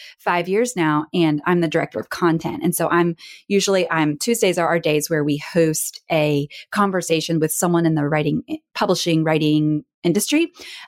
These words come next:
We call it Tuesday Teaching. It's live every Tuesday at two P M. And so I host that every Tuesday, and that's live. So I have to be ready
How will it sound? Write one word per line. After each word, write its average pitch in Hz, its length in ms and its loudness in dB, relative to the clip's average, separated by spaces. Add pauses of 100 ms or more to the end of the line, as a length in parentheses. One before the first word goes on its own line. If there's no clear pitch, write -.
We 202 100 0
call 185 160 0
it 165 80 -6
Tuesday 247 280 0
Teaching. 233 460 0
It's - 180 -10
live 190 280 0
every 196 160 -2
Tuesday 180 300 -2
at - 60 -4
two 175 120 0
P 170 100 0
M. 160 220 2
And 185 120 2
so 175 360 2 (420)
I 170 380 0
host 226 380 0
that 160 300 0 (140)
every 185 320 0
Tuesday, 208 640 0
and 196 100 2
that's 220 200 0
live. 165 360 0
So 202 200 -2
I 175 60 0
have 214 220 -2
to 208 60 -4
be 208 120 -2
ready 190 400 2